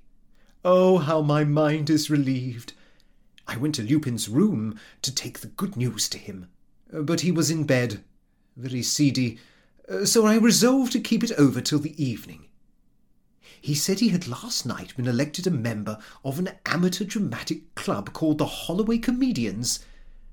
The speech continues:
and though it was a pleasant evening, he had sat in a draught and got neuralgia in the head. He declined to have any breakfast, so I left him.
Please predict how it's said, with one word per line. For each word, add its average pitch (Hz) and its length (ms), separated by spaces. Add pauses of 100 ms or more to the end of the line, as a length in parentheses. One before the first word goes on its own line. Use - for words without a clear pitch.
(200)
and 196 220
though 226 160
it 147 140
was 160 160
a - 20
pleasant 147 460
evening, 143 560 (280)
he 143 120
had 147 180
sat - 300
in 220 100
a 233 60
draught - 640 (480)
and 131 160
got 175 220
neuralgia 147 840
in 127 140
the 131 60
head. 92 560 (1080)
He 196 120
declined 233 460
to 117 60
have 95 380
any 131 160
breakfast, - 640 (480)
so 156 220
I 139 100
left 147 280
him. - 240